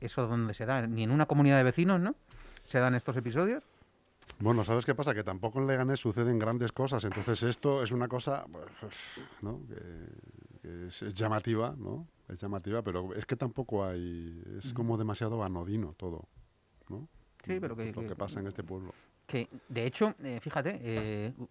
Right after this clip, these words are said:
Speaker 1: cantidad de vecinos le criticaron al alcalde. De-, cada vez es más el número de vecinos que en Twitter, sobre todo, le dan cera, ¿eh? Le sacuden bien, ¿eh? Le sacuden.
Speaker 2: Sí, sí, sí, hombre,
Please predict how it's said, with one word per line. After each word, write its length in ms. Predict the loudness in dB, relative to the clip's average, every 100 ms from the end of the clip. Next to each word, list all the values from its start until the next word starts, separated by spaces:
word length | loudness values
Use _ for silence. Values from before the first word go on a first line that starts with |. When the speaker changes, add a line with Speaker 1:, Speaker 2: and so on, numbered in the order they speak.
| _
Speaker 1:
cantidad 400 | -4 -4 0 6
de 60 | 6
vecinos 480 | 6 4 4 2 0
le 240 | 0 0 2
criticaron 440 | 0 2 4 4
al 180 | 4 2
alcalde. 440 | 0 -2 -2 -6 -10 -16
De-, 120 | -12
cada 220 | -6 -2 2
vez 180 | 2
es 140 | 2 2
más 240 | 2 2 -2
el 160 | 0
número 240 | 2 4 4
de 80 | 4
vecinos 360 | 2 0 0
que 160 | 2 2
en 440 | 2 2 2 2
Twitter, 320 | 2 4 4 4
sobre 220 | 4 4
todo, 260 | 2 0 -2 -16 -12 0
le 80 |
dan 160 | 6 6
cera, 280 | 8 6 4
¿eh? 120 | -2 -8 _ -20 _
Le 100 | -12
sacuden 420 | -10 0 4 6
bien, 180 | 6 4
¿eh? 120 | 2 -4 _ -20 -20 _ _ _ _ _
Le 100 | -10
sacuden. 400 | -2 2 4 2
Speaker 2:
Sí, 160 | -4 -6
sí, 0 |
sí, 200 | -4 -4
hombre, 240 | -4 -6